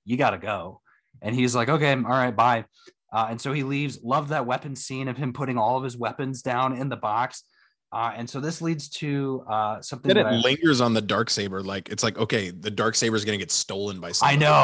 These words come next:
Speaker 1: I was like, "I swear to God, if,
Speaker 2: It
Speaker 1: if"
Speaker 2: really didn't, it really
Speaker 1: Nope.
Speaker 2: didn't matter. It was just showing droids again, as this
Speaker 1: Yeah.
Speaker 2: show was known to do.
Speaker 1: Yeah. And so I, I wrote down a note about this, which was, I said,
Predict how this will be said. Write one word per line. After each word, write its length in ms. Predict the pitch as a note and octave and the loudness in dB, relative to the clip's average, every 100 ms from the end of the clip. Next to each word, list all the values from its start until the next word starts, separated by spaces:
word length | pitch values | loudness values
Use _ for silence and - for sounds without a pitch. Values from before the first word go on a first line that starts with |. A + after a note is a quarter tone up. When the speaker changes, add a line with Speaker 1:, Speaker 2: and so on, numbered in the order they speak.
| A#2 | 6
Speaker 1:
I 100 | C3 | 6
was 220 | C3+ B2+ | 4 2
like, 120 | A2+ | -2
"I 100 | F2+ F#2 | -4 -6
swear 320 | - F#2+ F#2+ | -8 -10 -10
to 80 | F#2+ | -10
God, 320 | - - - | -12 -12 -10
if, 80 | G2 | -4
Speaker 2:
It 120 | A2+ | -2
Speaker 1:
if" 40 | G2+ | 0
Speaker 2:
really 220 | G#2+ B2+ | 2 2
didn't, 260 | B2+ - - - | 2 -4 -16 -8
it 100 | G#2+ | 0
really 180 | B2 C3+ | 4 8
Speaker 1:
Nope. 140 | F#3+ | 8
Speaker 2:
didn't 120 | G#2+ | 6
matter. 80 | G2 _ _ G#2+ | -6 _ _ -10
It 100 | G2+ | -4
was 180 | G#2+ G2+ | -4 0
just 400 | A#2 A2 - - | 2 0 -2 -4
showing 400 | - G2 A2+ A#2+ | -2 0 0 0
droids 540 | A#2+ C#3+ A2+ G#2 - _ | 2 4 4 0 -8 _
again, 520 | - A2 B2+ G#2+ G2+ - | -8 -2 -2 -2 -6 -6
as 200 | G#2 G2+ | -6 -2
this 140 | G#2 | 0
Speaker 1:
Yeah. 80 | - | 2
Speaker 2:
show 80 | A2 | 2
was 180 | G#2 - - | 2 -2 -2
known 180 | A2 A2+ | 0 2
to 60 | |
do. 260 | G#2+ A#2+ G#2 _ _ _ - | 2 0 -2 _ _ _ -6
Speaker 1:
Yeah. 340 | A2+ A#2 F#2+ - _ _ - | 2 2 0 -10 _ _ -6
And 140 | C#3 | -4
so 340 | - D3+ C#3+ | 0 2 2
I, 440 | B2 G#2+ B2+ D3+ D3+ | 0 0 2 2 0
I 120 | A2+ B2+ | -2 0
wrote 260 | C3+ B2+ | -2 -2
down 160 | A#2+ A2+ | -2 -2
a 20 | |
note 280 | G2+ G#2 G2 | -2 -6 -6
about 300 | G2 G2 F2 | -6 -4 -4
this, 300 | G2 F2+ - | -8 -10 -10
which 300 | - G2 - | -6 -6 -6
was, 480 | G#2+ G#2 G#2 G2+ F#2+ | -8 -2 0 0 -4
I 140 | G2 G#2 | -6 -6
said, 500 | - A2+ G#2+ G2+ | -2 0 2 0